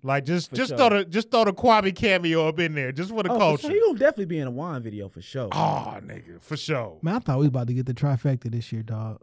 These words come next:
Speaker 3: I thought we about to have
Speaker 1: Meech.
Speaker 3: Meech, Juan, and Kwame, dog. That would have been it. Trump coulda won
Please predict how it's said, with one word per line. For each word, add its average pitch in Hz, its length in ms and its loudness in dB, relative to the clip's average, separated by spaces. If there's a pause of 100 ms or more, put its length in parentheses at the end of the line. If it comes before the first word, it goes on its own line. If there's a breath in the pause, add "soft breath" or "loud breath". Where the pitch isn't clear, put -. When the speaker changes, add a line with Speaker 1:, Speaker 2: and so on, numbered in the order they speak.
(140)
Speaker 3:
I 147 100 0
thought 135 200 0
we 135 80 2
about 127 260 0
to 123 100 -4
have 120 520 -2
Speaker 1:
Meech. 151 580 -6
Speaker 3:
Meech, 156 460 4
Juan, 147 480 2
and 151 300 2
Kwame, 117 360 0
dog. 120 340 -8
That 170 200 2
would 226 80 4
have 170 100 4
been 156 200 8
it. 170 240 2 (1400)
Trump 262 280 0
coulda 233 180 4
won 240 340 2